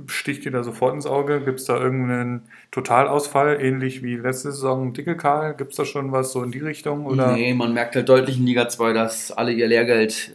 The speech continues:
Speaker 2: bezahlt haben.
Speaker 1: Das denk ich
Speaker 2: Alle
Speaker 1: nämlich
Speaker 2: haben
Speaker 1: auch.
Speaker 2: ja ihre Hausaufgaben gemacht und die Preise sind nicht mehr so deutlich über Marktwert. Es gehen viele teure Spieler auch zum Marktwert weg, weil sich keiner traut, viel zu bieten, ne? Die Kohle wird nicht mehr so verpulvert, es wird viel defensiver geboten, was mir natürlich sehr gut gefällt.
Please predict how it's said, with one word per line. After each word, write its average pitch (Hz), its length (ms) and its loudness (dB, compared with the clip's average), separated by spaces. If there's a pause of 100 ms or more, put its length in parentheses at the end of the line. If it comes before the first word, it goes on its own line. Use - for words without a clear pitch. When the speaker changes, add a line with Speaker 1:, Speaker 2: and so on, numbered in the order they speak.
Speaker 2:
bezahlt 123 400 4
haben. 131 80 2
Speaker 1:
Das 117 140 0
denk 107 180 0
ich 107 100 -4
Speaker 2:
Alle 110 120 2
Speaker 1:
nämlich 107 120 2
Speaker 2:
haben 110 140 0
Speaker 1:
auch. 107 60 -2
Speaker 2:
ja 104 400 -6
ihre 104 180 -4
Hausaufgaben 110 540 0
gemacht 110 400 -2
und 110 180 -4
die 104 280 -4
Preise 110 460 0
sind 113 200 -4
nicht 131 120 -4
mehr 120 120 -4
so 113 100 -8
deutlich 113 320 -2
über 110 140 -6
Marktwert. 107 580 -4 (260)
Es 98 200 -12
gehen 120 160 -4
viele 123 320 -6
teure 120 280 0
Spieler 120 300 -4
auch 107 80 -4
zum 113 220 -6
Marktwert 107 480 -4
weg, - 240 -4
weil 101 160 -4
sich 104 160 -10
keiner 107 240 -6
traut, 107 260 -2
viel 107 200 -8
zu 104 180 -16
bieten, 143 400 -8
ne? 117 260 -6 (340)
Die 113 60 -8
Kohle 131 340 2
wird 127 140 0
nicht 123 140 -8
mehr 113 100 -4
so 110 80 -4
verpulvert, 131 580 0
es 101 160 -10
wird 110 120 -4
viel 143 260 -2
defensiver 123 540 -2
geboten, 110 420 -6
was 104 160 -6
mir 104 60 -12
natürlich 101 320 -12
sehr 107 140 -2
gut 110 180 -8
gefällt. 120 480 -6